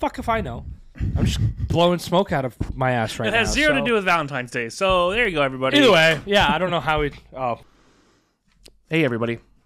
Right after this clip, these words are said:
Speaker 2: Take a minute here and talk about Epidemic Sound. Are you an influencer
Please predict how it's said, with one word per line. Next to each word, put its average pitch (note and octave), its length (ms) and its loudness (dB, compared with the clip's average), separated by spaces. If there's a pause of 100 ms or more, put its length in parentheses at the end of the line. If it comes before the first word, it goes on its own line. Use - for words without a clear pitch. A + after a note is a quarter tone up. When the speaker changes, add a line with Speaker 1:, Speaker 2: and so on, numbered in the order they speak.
Speaker 2:
Take D3+ 140 -2
a D3 40 -2
minute C#3 200 0
here C3+ 120 0
and A#2 80 -4
talk B2 140 -4
about A2 260 0
Epidemic C#3 460 -4
Sound. A2+ 500 -6 (1080)
Are A#2+ 60 -4
you F3 140 0
an G#3+ 80 -2
influencer D#3+ 760 -4